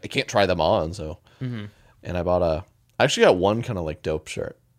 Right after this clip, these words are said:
Speaker 1: It's like a vintage Nike shirt.
Speaker 2: But then you didn't end up wearing it. I thought
Speaker 1: Well,
Speaker 2: it looked
Speaker 1: it wa-,
Speaker 2: great.
Speaker 1: it's like, it was like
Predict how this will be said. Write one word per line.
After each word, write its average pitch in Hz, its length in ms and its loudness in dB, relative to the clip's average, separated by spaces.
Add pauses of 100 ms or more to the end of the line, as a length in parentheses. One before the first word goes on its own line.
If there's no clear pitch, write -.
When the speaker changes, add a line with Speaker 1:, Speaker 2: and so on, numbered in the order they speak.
(200)
Speaker 1:
It's - 80 -14
like 120 120 -2
a 101 80 2
vintage 101 440 -2
Nike 85 300 -2
shirt. 151 340 2
Speaker 2:
But 180 160 -6
then 226 140 -4
you 165 40 0
didn't 156 200 0
end 180 100 -2
up 196 80 -2
wearing 233 300 0
it. 107 180 -6
I - 60 -10
thought 135 100 -2
Speaker 1:
Well, 143 120 6
Speaker 2:
it - 20 4
looked 131 120 2
Speaker 1:
it - 60 -4
wa-, 311 80 0
Speaker 2:
great. 208 140 0
Speaker 1:
it's 131 180 -4
like, 113 160 -4
it - 400 -20
was 123 120 -4
like 104 120 -4